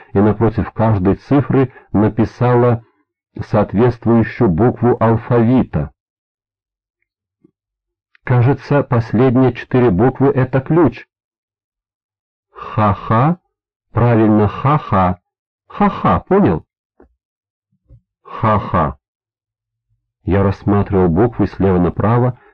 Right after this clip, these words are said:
справа налево, затем перевернул бумагу вверх ногами. «Капитан Кид хорошо умел читать?»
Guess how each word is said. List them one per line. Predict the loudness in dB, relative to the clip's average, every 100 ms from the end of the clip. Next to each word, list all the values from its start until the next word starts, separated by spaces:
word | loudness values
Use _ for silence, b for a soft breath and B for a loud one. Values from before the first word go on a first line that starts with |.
| b
справа | -18 -4 0 2 2
налево, | 2 2 0 -2 -6 _ _ _ _ -4
затем | -4 -2 0 0
перевернул | 2 2 4 4 4 2
бумагу | 2 2 2 2
вверх | 2 0 0
ногами. | 0 0 2 0 -2 _ _ _ _ _ _ _ _ _ _ _
«Капитан | -6 -2 -2 0 2 0
Кид | 0 -2 -2
хорошо | -2 0 0 0 0 2
умел | 2 0
читать?» | -2 -8 -8 -8 -12